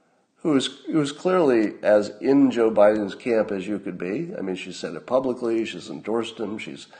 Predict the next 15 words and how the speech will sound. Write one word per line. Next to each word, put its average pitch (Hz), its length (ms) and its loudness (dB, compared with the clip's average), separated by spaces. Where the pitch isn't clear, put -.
she's - 280 -10
hugged 117 300 2
him 110 120 0
in 107 120 0
public, 110 480 0
she 90 180 -12
tweets 127 400 -2
about 110 240 6
him 110 100 2
all 104 120 2
the 104 100 -4
time. 113 300 -2
And 165 220 0
even 185 420 0
she 156 720 0